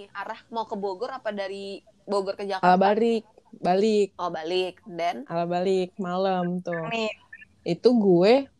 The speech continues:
Speaker 2: mainan handphone karena macet banget kan.
Speaker 1: Gaya-gayaan Anda.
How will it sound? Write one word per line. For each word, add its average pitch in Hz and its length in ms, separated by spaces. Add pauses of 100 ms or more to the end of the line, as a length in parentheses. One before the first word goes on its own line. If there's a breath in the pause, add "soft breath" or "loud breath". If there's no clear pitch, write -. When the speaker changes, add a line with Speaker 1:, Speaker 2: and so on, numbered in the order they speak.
(100)
Speaker 2:
mainan 175 340
handphone 247 520
karena 226 200
macet 240 320
banget 220 440
kan. 196 420
Speaker 1:
Gaya-gayaan 202 720
Anda. 214 560